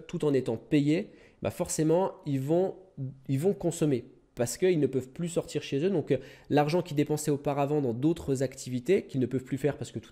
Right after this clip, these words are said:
est fermé, bah, cet argent-là, ils vont en partie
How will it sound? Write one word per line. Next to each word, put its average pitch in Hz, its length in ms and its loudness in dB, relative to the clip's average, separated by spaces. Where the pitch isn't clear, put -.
est - 20 -4
fermé, 131 340 -4
bah, 151 60 -6
cet 143 200 -4
argent-là, 131 460 2
ils 127 180 0
vont 143 200 2
en 139 100 -2
partie 190 480 -2